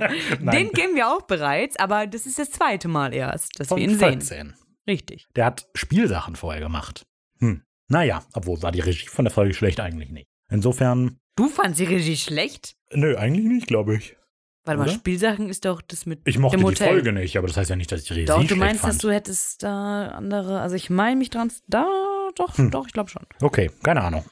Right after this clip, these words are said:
Speaker 1: Ähm, ja, auf jeden Fall, die Folge ist super und danach sehen wir ihn erst in Staffel drei wieder.
Speaker 2: In Sin
Speaker 1: Die vierte
Speaker 2: City.
Speaker 1: Folge. Cool.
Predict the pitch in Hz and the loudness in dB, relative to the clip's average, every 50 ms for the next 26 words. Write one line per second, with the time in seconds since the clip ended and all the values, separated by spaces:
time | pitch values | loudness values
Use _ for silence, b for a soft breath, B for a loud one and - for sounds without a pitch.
0 | _ _ - 165 175 175 175 175 170 135 98 104 - 143 135 - 127 123 123 - | _ _ 2 2 2 4 4 4 2 2 2 0 0 0 0 2 0 0 0 0
1 | 120 113 104 101 - 185 208 214 220 208 185 - - 139 123 135 123 139 156 143 | 0 0 0 0 0 0 2 2 2 0 0 0 -2 0 2 2 2 2 2 0
2 | - - - - 101 123 117 113 110 110 110 107 98 - 104 90 - - 85 - | -2 -6 -6 -2 0 2 2 4 2 2 2 0 0 -2 -4 -4 -4 -6 -6 -6
3 | 80 - 147 147 73 71 76 - 80 85 - _ _ _ _ - 139 135 - - | -8 -8 -8 -8 -8 -8 -8 -10 -10 -10 -12 _ _ _ _ -10 -4 -2 0 2
4 | 208 95 87 - - - 87 - - - - - 78 80 80 - - _ _ _ | 4 4 4 2 2 2 2 0 0 -2 -4 -6 -8 -10 -10 -14 -20 _ _ _
5 | _ _ _ _ _ _ - 220 214 107 | _ _ _ _ _ _ 2 4 4 4